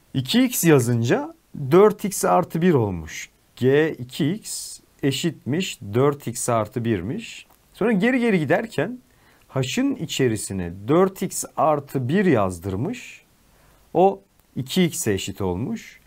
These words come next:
Sonra T'de de iki x yazdırmış, x'e eşit olmuş.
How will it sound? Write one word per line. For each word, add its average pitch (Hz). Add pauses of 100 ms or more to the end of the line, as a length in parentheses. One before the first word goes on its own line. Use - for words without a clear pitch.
(300)
Sonra 208
T'de 170
de 175
iki -
x -
yazdırmış, 104
x'e 147
eşit -
olmuş. 85